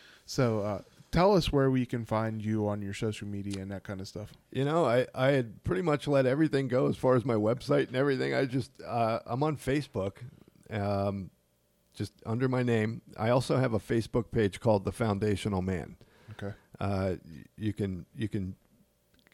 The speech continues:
Speaker 2: get on there, and I do a Bible study every day, six A M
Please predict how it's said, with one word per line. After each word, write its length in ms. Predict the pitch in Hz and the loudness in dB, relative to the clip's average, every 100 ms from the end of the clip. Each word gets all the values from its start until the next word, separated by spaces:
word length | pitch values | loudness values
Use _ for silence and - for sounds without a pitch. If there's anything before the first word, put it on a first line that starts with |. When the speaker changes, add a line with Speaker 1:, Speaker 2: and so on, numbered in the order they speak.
| - - - | -20 -12 -4
Speaker 2:
get 140 | 123 | 0
on 220 | 143 131 | 2 2
there, 200 | 123 131 | 2 2
and 80 | 107 | 2
I 80 | 110 | 2
do 160 | 151 | 4
a 40 | 160 | 2
Bible 340 | 95 151 175 | 4 2 2
study 340 | - 113 107 110 | 0 0 2 2
every 200 | 110 104 | 2 2
day, 360 | 107 98 90 92 - 107 | 2 2 0 -4 -14 -18
six 340 | - - 143 147 | -6 -2 0 2
A 60 | 120 | 2
M 340 | 117 110 110 | 2 0 -2